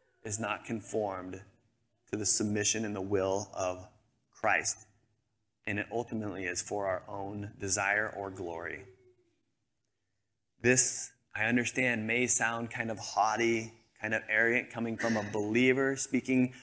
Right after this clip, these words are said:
of an unbeliever as a fool. And I would just say this, I, I don't actually, you know, recommend just being, going out and being like, "Hey, the Bible calls you a fool 'cause you don't believe." No, that's not a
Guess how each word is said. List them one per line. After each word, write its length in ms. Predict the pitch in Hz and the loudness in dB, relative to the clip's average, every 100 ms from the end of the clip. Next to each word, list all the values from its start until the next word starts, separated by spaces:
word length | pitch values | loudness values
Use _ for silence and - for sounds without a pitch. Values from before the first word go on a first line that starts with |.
| - | -16
of 140 | - 107 | -6 -4
an 160 | 110 - | -4 0
unbeliever 920 | 120 147 147 151 151 151 160 165 175 - _ _ | 4 6 6 6 8 6 4 0 -4 -18 _ _
as 140 | 123 113 | 0 0
a 60 | 110 | -2
fool. 680 | - 123 135 139 143 139 - - _ _ | 2 6 8 6 2 -4 -20 -20 _ _
And 300 | 113 107 104 - | -6 -4 -4 -4
I 80 | 123 | 2
would 100 | 131 | 4
just 120 | 127 | 4
say 80 | 120 | 2
this, 200 | 95 92 | 2 0
I, 140 | 104 - - | -2 -4 -6
I 80 | 107 | 0
don't 300 | 127 131 131 - | 2 2 -2 4
actually, 680 | 117 - 123 117 113 107 - - _ _ | 4 4 4 8 8 4 -4 -20 _ _
you 80 | 101 | -10
know, 220 | 95 90 - - | -8 -12 -12 4
recommend 960 | 139 147 131 117 123 127 135 143 139 | 4 8 8 8 8 6 6 4 0
just 180 | 131 113 | -4 -2
being, 440 | 131 120 113 110 120 | 0 2 0 0 4
going 220 | 123 113 | 6 8
out 160 | 113 | 6
and 80 | 123 | 6
being 100 | 117 | 4
like, 260 | 110 110 - | 2 0 6
"Hey, 180 | 214 196 | 6 6
the 80 | 151 | 10
Bible 240 | 185 196 | 12 12
calls 260 | - 170 139 | 10 6 10
you 160 | 170 | 12
a 40 | 185 | 10
fool 400 | - 175 156 117 | 12 12 12 8
'cause 180 | 127 120 | 4 6
you 60 | |
don't 160 | 151 131 | 6 6
believe." 200 | 131 - | 2 0
No, 160 | 160 | -6
that's 200 | 147 131 | -4 4
not 140 | 185 156 | 10 10
a 200 | 104 | 8